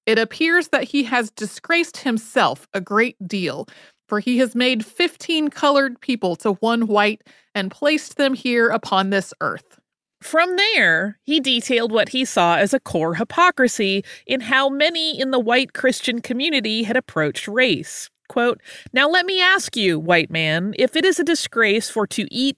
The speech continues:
Speaker 2: drink, and sleep with the image of God, or sit or walk and talk with them? Or have you the folly to think that the white man, being one in fifteen or sixteen, are the only beloved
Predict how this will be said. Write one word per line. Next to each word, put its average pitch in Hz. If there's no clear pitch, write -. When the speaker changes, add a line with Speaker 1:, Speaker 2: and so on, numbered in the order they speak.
Speaker 2:
drink, 208
and 185
sleep 240
with 254
the 226
image 196
of 170
God, 160
or 185
sit -
or 247
walk 160
and 262
talk 381
with 202
them? 147
Or 277
have 381
you 381
the 392
folly 277
to 247
think 240
that 269
the 302
white 294
man, 165
being 214
one 233
in 294
fifteen 277
or 302
sixteen, 190
are 247
the 269
only 254
beloved 247